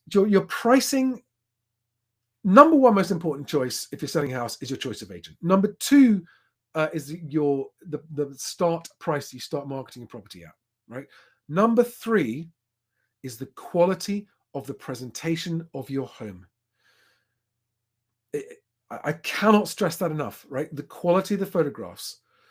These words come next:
uh, the quality of the written stuff. Do not accept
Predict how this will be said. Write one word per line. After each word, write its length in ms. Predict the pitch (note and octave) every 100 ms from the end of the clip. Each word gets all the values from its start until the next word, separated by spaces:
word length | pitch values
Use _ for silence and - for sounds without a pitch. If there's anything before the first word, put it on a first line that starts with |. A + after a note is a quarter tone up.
| _ _ _ _ _ _
uh, 80 | C#3
the 120 | C3
quality 520 | - - F#3+ G3 G3+
of 100 | F#3+
the 100 | E3
written 300 | D#3 F#3 G3+
stuff. 240 | D3+ - G#2 A#2+ -
Do 380 | B3+ D#4 D#4
not 260 | D#4 C#4 - A3+
accept 680 | - - - A#3 C3 - -